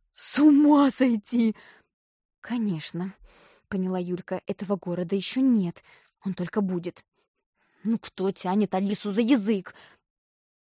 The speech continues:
И тут еще вмешался Фима Королев. Он как-то странно,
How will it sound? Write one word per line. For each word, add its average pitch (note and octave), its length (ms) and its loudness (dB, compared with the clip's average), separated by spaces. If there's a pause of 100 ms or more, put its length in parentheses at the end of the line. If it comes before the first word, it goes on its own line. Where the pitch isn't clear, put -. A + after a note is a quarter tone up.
(160)
И G3 100 -6
тут - 280 -6
еще A3+ 240 -4
вмешался G3 540 -4
Фима G#3 280 0
Королев. G3 580 -4 (460)
Он F#3+ 180 0
как-то - 360 -8
странно, E3 760 -8